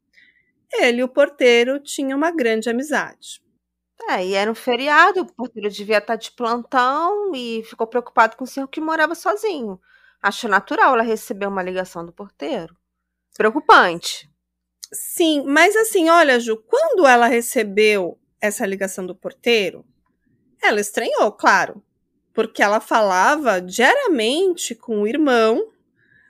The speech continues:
Speaker 1: e ela esperava um telefone do irmão e não do porteiro onde ele morava. E na cabeça dela, também aquela ligação não fazia muito sentido. E eu já vou te explicar o porquê, tá, Ju?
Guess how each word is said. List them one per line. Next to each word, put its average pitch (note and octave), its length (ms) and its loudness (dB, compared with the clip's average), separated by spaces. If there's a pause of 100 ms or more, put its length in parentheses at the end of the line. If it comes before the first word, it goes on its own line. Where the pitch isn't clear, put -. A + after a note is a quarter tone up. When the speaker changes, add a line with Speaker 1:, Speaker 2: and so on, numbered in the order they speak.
(300)
Speaker 1:
e C#4 180 2
ela G#3+ 140 4
esperava B3 500 2
um F4+ 80 0
telefone C#4+ 500 0
do B3+ 240 4
irmão G#3+ 540 4 (220)
e G#4+ 180 2
não E4+ 280 4
do F#4 120 0
porteiro G3+ 540 -4
onde F#3 140 -8
ele F#3+ 100 -8
morava. F#3 580 -6 (840)
E F#4 180 0
na A#4 200 2
cabeça G4+ 440 0
dela, A#3 720 4 (160)
também E4 560 4
aquela E4 260 0
ligação C4+ 440 -2
não D4+ 180 0
fazia D4+ 440 0
muito D4 240 -4
sentido. G3 640 -6 (180)
E F#3+ 60 -14
eu G#3+ 80 -4
já A#3 100 -4
vou A#3+ 140 -6
te A#3+ 40 -12
explicar C4 360 -6
o A#3 40 0
porquê, A#3+ 420 -12
tá, G3 220 -8
Ju? A3 220 -14